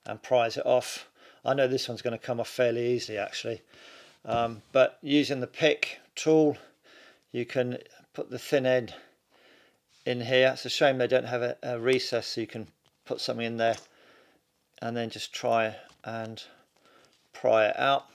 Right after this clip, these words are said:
So if you can get your thumbnail in there to start it, and then insert the pick,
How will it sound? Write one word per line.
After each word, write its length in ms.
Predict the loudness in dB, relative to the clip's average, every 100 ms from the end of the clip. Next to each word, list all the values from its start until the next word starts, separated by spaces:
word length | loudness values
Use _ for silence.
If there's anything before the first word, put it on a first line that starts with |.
| _ _ _ _
So 340 | -6 -2 -2 -4
if 20 |
you 60 | -8
can 120 | 0
get 120 | 2
your 120 | 2
thumbnail 500 | 0 0 4 4 4
in 100 | 2
there 160 | 0 -2
to 160 | -4
start 480 | -8 2 4 4 4
it, 160 | 0 0 -8 _ _ _ _ _ _ _ _ _ _ _ -12
and 160 | -8
then 300 | -6 -6 -6 -14 _ _
insert 480 | -12 -6 2 2 2
the 80 | -6
pick, 460 | -6 -6 -6 -12